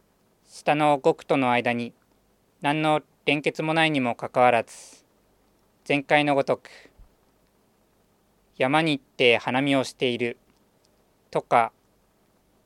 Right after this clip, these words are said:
「この辺りには人家がないと考えていたにかかわらず」とか、「さてはどこかに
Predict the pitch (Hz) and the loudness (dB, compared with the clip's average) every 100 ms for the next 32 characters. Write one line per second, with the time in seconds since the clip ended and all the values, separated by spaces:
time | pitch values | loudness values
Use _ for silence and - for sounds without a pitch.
0 | _ _ - 143 147 156 151 139 127 120 | _ _ -8 -2 0 2 2 2 0 0
1 | 113 110 _ _ 156 156 135 127 131 147 | -2 -4 _ _ -6 -4 -2 0 0 0
2 | 127 - 135 151 147 135 123 127 120 - | -2 -2 -2 2 2 0 -2 -2 -4 -8
3 | - 127 127 117 - - - - _ _ | 0 4 6 4 0 -14 -20 -20 _ _
4 | _ _ _ _ _ _ _ _ - 143 | _ _ _ _ _ _ _ _ -6 -2
5 | - 117 - _ _ _ _ _ _ _ | 2 2 0 _ _ _ _ _ _ _
6 | _ - - 143 147 135 120 127 131 143 | _ -8 -4 0 2 4 4 4 0 2
7 | 131 123 120 | 2 0 -4